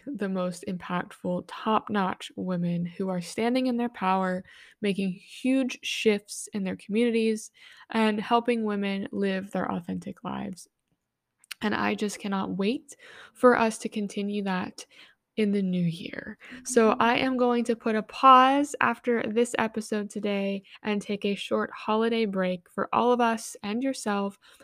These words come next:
to catch up on the episodes that you may have missed out on over the past eleven weeks, as well as tend to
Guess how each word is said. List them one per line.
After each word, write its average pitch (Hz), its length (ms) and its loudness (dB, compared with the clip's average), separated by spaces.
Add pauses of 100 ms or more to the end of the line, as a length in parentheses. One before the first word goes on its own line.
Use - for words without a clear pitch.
(140)
to - 100 -6
catch - 320 0
up 269 160 4
on 262 120 4
the - 140 0
episodes 220 480 0
that - 140 -4
you 196 100 -4
may 190 140 -4
have 196 180 -4
missed 185 320 -6
out 254 220 4
on 254 300 2
over 202 180 -2
the 190 100 -4
past 185 320 -8
eleven 180 360 -4
weeks, 277 440 0 (520)
as 240 260 4
well 233 400 4
as 214 260 0
tend 202 400 -6
to 190 720 -6